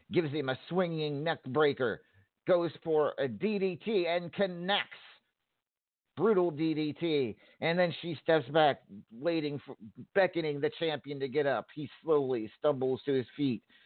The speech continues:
But is he vulnerable at this point? He tries to smash her head in the turnbuckle. No dice. She dodges the attempt, and she's back on the offensive.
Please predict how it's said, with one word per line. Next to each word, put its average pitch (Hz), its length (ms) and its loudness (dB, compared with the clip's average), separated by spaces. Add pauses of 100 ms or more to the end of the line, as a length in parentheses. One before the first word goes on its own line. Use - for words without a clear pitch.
(260)
But 120 280 2
is 143 200 6 (200)
he 151 220 -2
vulnerable 143 600 4
at 139 80 -2
this 143 240 0
point? 147 260 0 (240)
He 165 240 -2
tries 170 380 4
to 170 180 0
smash 175 300 0
her 160 120 2
head 170 180 4
in 170 80 4
the 165 100 4
turnbuckle. 170 680 -2
No 180 220 2
dice. 151 320 -2 (120)
She 175 120 -6
dodges 143 560 0
the 147 140 -4
attempt, 151 400 -2 (640)
and 139 320 -4
she's 156 220 0
back 135 260 0 (120)
on 131 200 -2
the 120 160 -4
offensive. 92 720 -4